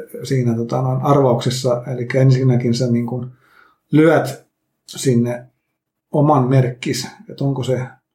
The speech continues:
tai niin kuin sanotaan, että, että sä arvaat, että se on täällä, niin sä lyöt silloin yhden nappulan sinne. Sitten käydään se kierros läpi ja kaikki laittaa niin kauan, että tulee se kaikki, kunnes joku sanoo ei, tai sitten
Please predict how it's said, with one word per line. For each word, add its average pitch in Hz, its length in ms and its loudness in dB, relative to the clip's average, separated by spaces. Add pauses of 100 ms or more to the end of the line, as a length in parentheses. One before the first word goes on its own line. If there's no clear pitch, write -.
(440)
tai 135 80 -2
niin 131 100 4
kuin 127 80 2
sanotaan, 135 340 4
että, - 40 -2 (100)
että - 160 -12
sä 147 160 2
arvaat, 143 260 4
että - 140 -4
se 131 80 -2
on 120 100 2
täällä, 120 320 -2
niin 113 80 -10
sä 123 100 -4
lyöt 127 160 2
silloin 135 340 2
yhden 127 220 -4
nappulan - 360 -10
sinne. 175 340 -12 (580)
Sitten 170 240 0
käydään 156 240 4
se 123 80 2
kierros 160 400 4
läpi 127 320 0
ja 127 80 -2
kaikki 139 340 0
laittaa 131 360 2
niin 151 200 4
kauan, 127 400 4
että 123 160 -4
tulee 123 280 0
se 123 340 -4 (160)
kaikki, 143 420 0 (260)
kunnes 135 260 0
joku 160 200 4
sanoo 131 260 4
ei, 131 520 0 (580)
tai 123 140 -2
sitten 127 460 0